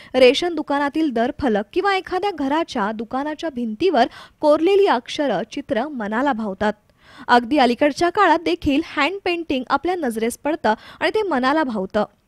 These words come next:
हँड पेंटिंगमध्ये एक प्रकारचा जिवंतपणा आढळतो. तासनतास ब्रशच्या साहाय्यानं अक्षरं, चित्र कोरण्याचं काम signboard कलाकार करत असतात.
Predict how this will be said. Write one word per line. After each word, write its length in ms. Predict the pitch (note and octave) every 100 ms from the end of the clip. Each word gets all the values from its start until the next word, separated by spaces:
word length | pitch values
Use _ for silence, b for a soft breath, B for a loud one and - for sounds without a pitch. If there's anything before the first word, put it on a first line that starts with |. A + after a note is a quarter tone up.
| _ _ _
हँड 260 | C4+ A#3+ B3
पेंटिंगमध्ये 600 | B3 A#3 C4 C#4+ C#4+ D#4
एक 240 | - A3+ -
प्रकारचा 460 | B3 C4+ C4+ D#4+ E4
जिवंतपणा 580 | A#3 G#3+ C4 F4+ F4+ D#4+
आढळतो. 460 | A#3+ G#3 G#3 F#3+ A#3 - B B B B F4
तासनतास 800 | D#4 E4 G#4 G4 F4 A#3 A#3+ -
ब्रशच्या 440 | A#3 B3 - C#4
साहाय्यानं 580 | C#4+ C4 A#3+ D4+ D#4 G#3 G#3+
अक्षरं, 560 | A#3 - - D#4 A#3+ A3+ -
चित्र 400 | C#4 - A#3+ A#3
कोरण्याचं 540 | - A#3+ A#3 D#4 G#4 G4+
काम 200 | A#3+ B3 B B -
signboard 480 | D#4+ C#4+ F4 F#4 F#4+
कलाकार 420 | E4+ A#3 A3+ G#3+
करत 300 | G#3+ G3+ F3+
असतात. 280 | G3+ - G3+